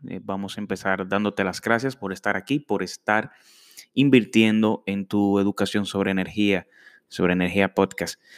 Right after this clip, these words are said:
En, en este episodio estaremos hablando del, del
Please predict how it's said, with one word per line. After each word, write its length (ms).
En, 580
en 140
este 180
episodio 580
estaremos 520
hablando 640
del, 600
del 380